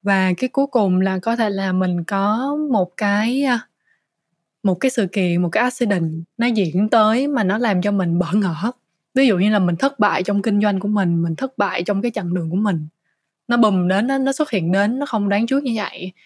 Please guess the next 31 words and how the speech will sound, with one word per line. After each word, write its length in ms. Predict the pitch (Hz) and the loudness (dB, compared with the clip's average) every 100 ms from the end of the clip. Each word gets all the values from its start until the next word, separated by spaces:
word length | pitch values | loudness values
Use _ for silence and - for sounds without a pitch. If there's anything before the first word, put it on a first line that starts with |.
| _ _ | _ _
thì 140 | - 190 | -6 -2
mình 140 | 175 | 0
cũng 200 | 165 170 | 0 -4
sẽ 200 | 202 190 190 233 247 _ _ - | -4 -2 -2 -2 -6 _ _ -4
có 120 | 226 | -2
cái 120 | 233 | -2
cảm 200 | 247 180 | -4 -4
giác 180 | 196 226 | -4 -4
đó. 360 | 220 208 247 294 _ _ _ - - - _ | -2 0 -2 -6 _ _ _ -20 -20 -20 _
Nhưng 240 | 240 233 220 | 0 4 4
mà 340 | 196 190 190 185 | 4 4 2 2
cái 160 | 220 269 | 2 4
quan 320 | 285 254 240 | 4 4 2
trọng 240 | 220 170 | 2 2
ở 100 | 175 | 0
đây 320 | 196 226 226 | 2 2 2
á, 120 | 254 277 _ _ | 0 -2 _ _
đối 240 | 220 220 254 | 0 2 2
với 140 | 294 | 2
lại, 400 | 262 - - 190 | 0 0 -2 0
um, 500 | 185 180 180 180 175 180 _ _ | 2 0 0 0 -2 -6 _ _
Haley 380 | - 233 233 233 | -4 0 2 4
á, 160 | 262 285 - | 2 -2 -2
đó 160 | 220 | -2
là 420 | 254 214 190 185 175 - - - - _ _ _ _ - | 0 2 2 0 -2 -10 -20 -20 -20 _ _ _ _ -2
cái 100 | 285 | 2
điều 200 | 247 208 | 4 4
đó 120 | 214 | 2
nó 120 | 269 | 2
nên 240 | 285 269 226 | 2 2 2
có. 260 | 220 247 | 0 -2